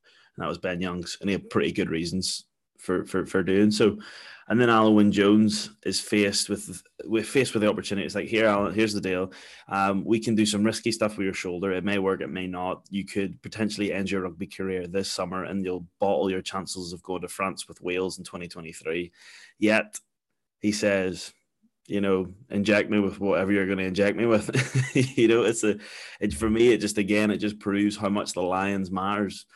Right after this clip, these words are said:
especially obviously more with Alun Wyn being captain and everything like that. It's a huge honor, but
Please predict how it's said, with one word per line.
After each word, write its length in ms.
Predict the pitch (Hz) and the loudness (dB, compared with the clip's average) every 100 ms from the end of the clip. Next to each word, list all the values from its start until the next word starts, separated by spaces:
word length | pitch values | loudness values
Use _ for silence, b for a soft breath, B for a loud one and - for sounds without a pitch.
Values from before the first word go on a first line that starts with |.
| b - | b -10
especially 320 | 104 127 117 | 0 2 4
obviously 280 | 104 98 101 | 2 0 0
more 160 | 98 | 2
with 120 | 92 92 | 0 -2
Alun 260 | 92 90 | -4 -4
Wyn 200 | 90 95 | -4 -4
being 220 | 90 - 92 | -2 -4 -4
captain 380 | 98 - 95 | -6 -6 -6
and 100 | 95 | -6
everything 320 | 95 90 - 95 | -6 -8 -8 -8
like 160 | 90 | -4
that. 140 | 92 90 | -2 -2
It's 120 | - | -4
a 20 | |
huge 300 | - 98 90 | -6 -6 -4
honor, 340 | 90 92 98 92 | -6 -4 -4 -4
but 220 | - 90 | 0 0